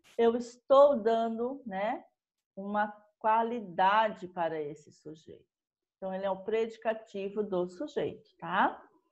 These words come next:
Depois, na C, "Meu pai era pedreiro. Ele era muito bom em inventar e consertar as coisas." Vocês têm duas palavrinhas destacadas. Então, nós vamos analisar primeiro pedreiro e depois bom.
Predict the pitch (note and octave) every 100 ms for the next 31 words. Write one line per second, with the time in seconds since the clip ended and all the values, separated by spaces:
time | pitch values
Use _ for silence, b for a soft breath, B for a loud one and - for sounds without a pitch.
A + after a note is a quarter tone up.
0 | _ _ b - C4 C4 C4 B3 C#4 D4
1 | - C#4 A#3+ B3+ - - - - _ _
2 | _ _ _ _ _ _ _ _ _ _
3 | _ A#3+ D4 F4 - D4 C#4 D4+ C4 B3+
4 | B3 B3+ C4+ A3+ A3+ G#3 F3+ D#3+ - -
5 | G#3 G#3+ G#3+ A3 A3 G#3 B3+ G#4+ G#4+ D#4+
6 | B3+ B3+ C4 C4 B3 B3+ B3 A#3+ B3 A#3+
7 | - B3+ B3 C4 B3 C4 A#3+ C4 B3 C4+
8 | - A#3+ A3 G#3+ A3 A3 C4 B3+ - C4+
9 | B3+ A#3 A3+ D#4 G4+ A4+ - G4 F#4 E4
10 | E4 E4 E4 - F4 E4+ A#3 F3 C#3+ -
11 | - A3+ A#3 A#3+ A#3 A#3 A#3 A3 A3 A3
12 | G#3+ G#3 G#3 G3 F#3 F3+ G#3 A#3 B3 B3+
13 | C4 D4 C4+ C#4 C#4 C#4 - A3+ G3+ E3+
14 | C#3